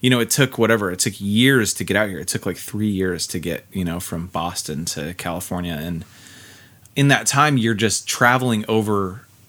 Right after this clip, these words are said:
thousands of miles of free land.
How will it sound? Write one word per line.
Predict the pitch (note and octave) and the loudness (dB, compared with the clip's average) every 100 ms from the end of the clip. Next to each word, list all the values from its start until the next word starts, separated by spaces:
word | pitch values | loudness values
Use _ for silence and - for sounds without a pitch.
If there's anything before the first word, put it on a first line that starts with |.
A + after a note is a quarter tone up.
| _ - | _ -20
thousands | - - - B2 A#2+ B2+ A#2 G2 | -18 -10 0 4 6 4 2 0
of | G2+ F#2+ - _ | -2 -4 -10 _
miles | A2+ G#2+ G#2+ G2+ F2+ | 2 4 4 2 -2
of | F#2 | -6
free | - - A2 G#2+ | -6 -2 2 2
land. | F#2 F#2 F2 G#1+ C#2+ | 2 -2 -4 -8 -12